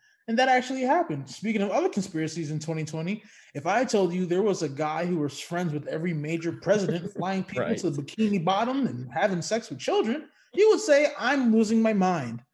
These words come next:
Speaker 1: Now he's dead. We don't
Speaker 2: Yeah.
Speaker 1: even know what happened to the witness. <laughs> So we, so, you know, I mean, and it's not even, and that's just a part of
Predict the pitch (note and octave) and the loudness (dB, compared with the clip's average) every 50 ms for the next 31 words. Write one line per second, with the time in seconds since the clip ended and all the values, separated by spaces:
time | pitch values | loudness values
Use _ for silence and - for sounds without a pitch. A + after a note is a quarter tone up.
0 | _ _ _ _ _ - C4 F4+ G4+ F#4+ F4+ C#4 C#4 C#4+ C#4+ A3 E3+ C#3+ E3 F3+ | _ _ _ _ _ 0 2 4 4 4 4 4 6 6 4 4 2 2 2 2
1 | D3 A#2 - - - _ _ _ _ _ _ _ C#3+ C3 D3+ B3+ F4 G4 F4+ D#4+ | 2 0 -2 -8 -16 _ _ _ _ _ _ _ -10 0 4 4 6 6 6 4
2 | D4+ B3+ C4+ C4 C4 C4 A3+ A3+ - - G3+ - - E3 D#3 D#3 G3 C4+ - E3 | 4 4 4 2 2 2 0 0 -4 -6 -8 -6 -4 -2 -2 -2 -2 -2 -4 -4
3 | C#3+ B2+ B2 - - - - F3 - - - B3 A3+ A3 C4 C4 - - G3 - | -8 -10 -10 -10 -12 -12 -10 -12 -4 0 2 2 4 4 2 2 4 2 2 0
4 | - - - - - - B2+ A#2+ A#2 - - C4 A3 G3+ F#3+ F#3+ A#3+ B3+ B3 A#3+ | -2 -8 -14 -16 -12 -8 -6 -6 -2 2 6 6 8 8 6 4 2 2 4 4
5 | A#3 A3+ A3 - - - - G#3+ A3 A3+ A3 G#3+ G3+ G3 F#3+ G3 - G#3+ A3 A3+ | 4 4 4 0 -4 -4 0 2 4 4 4 4 2 0 -4 -4 0 2 4 4
6 | A3+ A3+ A#3+ B3+ B3+ B3 B3 A#3+ A#3+ G#3+ G#3+ G#3 G3+ F#3+ F#3 F3+ F3+ - _ _ | 2 2 -2 -2 -2 -2 -2 -2 -2 -2 0 0 -2 -2 -2 -4 -6 -10 _ _
7 | _ - F#3 F#3 G3 G#3+ C4 A3+ G3+ G#3 - - F3+ - - G3 F#3+ F#3 F3+ E3+ | _ -4 0 0 2 2 2 0 -2 -4 -4 -4 -6 -2 -2 0 2 2 2 0
8 | D#3 D#3+ | -2 -6